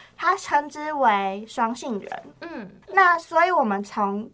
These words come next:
Speaker 1: 生理上面去判断我是什么性别的，这就叫做生理性别。那再来第二个部分，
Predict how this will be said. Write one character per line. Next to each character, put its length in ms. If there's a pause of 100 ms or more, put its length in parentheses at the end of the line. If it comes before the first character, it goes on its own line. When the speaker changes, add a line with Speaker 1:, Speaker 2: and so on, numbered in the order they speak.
Speaker 1:
生 360
理 240
上 300
面 160
去 160
判 320
断 320
我 180
是 140
什 180
么 120
性 340
别 140
的， 180
这 140
就 140
叫 280
做 240
生 420
理 140
性 260 (140)
别。 100 (300)
那 140
再 200
来 140
第 140
二 40
个 80
部 240
分， 240